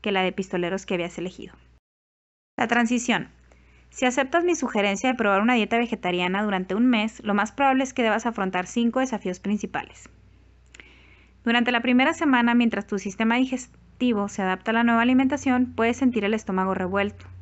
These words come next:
Esto es natural, no hay nada de qué preocuparse y por otra parte no dura demasiado tiempo.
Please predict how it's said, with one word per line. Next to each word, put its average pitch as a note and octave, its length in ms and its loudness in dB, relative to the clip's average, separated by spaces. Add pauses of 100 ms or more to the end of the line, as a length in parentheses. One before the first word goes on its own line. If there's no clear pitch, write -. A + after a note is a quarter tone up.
(800)
Esto G3+ 240 -6
es A3 60 2
natural, G3 420 0
no G3 80 0
hay G3 60 0
nada G#3 220 0
de A3+ 100 0
qué G3+ 100 -4
preocuparse G3+ 640 -4
y - 60 -10
por F#3 180 -4
otra G#3 220 -4
parte G#3 260 -4
no G3 140 -2
dura G3 180 0
demasiado F3 460 -6
tiempo. F3 420 -12